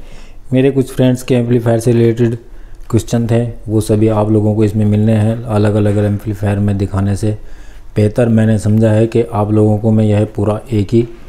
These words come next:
इसमें समझा दूं। देखिए दोस्तों, सबसे पहला जो question था, यही था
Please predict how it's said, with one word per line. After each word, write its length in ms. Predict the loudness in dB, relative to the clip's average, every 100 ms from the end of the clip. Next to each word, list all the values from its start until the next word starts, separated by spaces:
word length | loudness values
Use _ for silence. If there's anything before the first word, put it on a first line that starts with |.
| -18 -18 -16 -12
इसमें 240 | -2 0 2
समझा 340 | 2 2 2
दूं। 160 | 2 -2 -6 -18 -18 -16 -6
देखिए 240 | 0 2 2
दोस्तों, 360 | 0 0 -2 -4 -2
सबसे 240 | -2 0
पहला 260 | 0 2 2
जो 120 | 0
question 380 | 0 -2 0 0
था, 160 | 0 2
यही 280 | 2 2 2
था 200 | 0